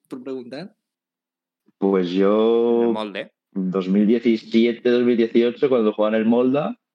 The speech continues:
Speaker 2: y le metió un día cuatro goles al Bran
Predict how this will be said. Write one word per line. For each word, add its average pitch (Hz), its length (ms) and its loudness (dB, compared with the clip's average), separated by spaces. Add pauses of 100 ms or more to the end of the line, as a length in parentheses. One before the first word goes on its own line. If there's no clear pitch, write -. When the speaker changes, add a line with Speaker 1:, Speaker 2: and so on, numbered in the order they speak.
(460)
Speaker 2:
y 104 180 4
le 98 140 2
metió 101 240 2
un 120 80 2
día 127 160 0
cuatro 117 260 0
goles 110 280 2
al 104 100 2
Bran 101 400 0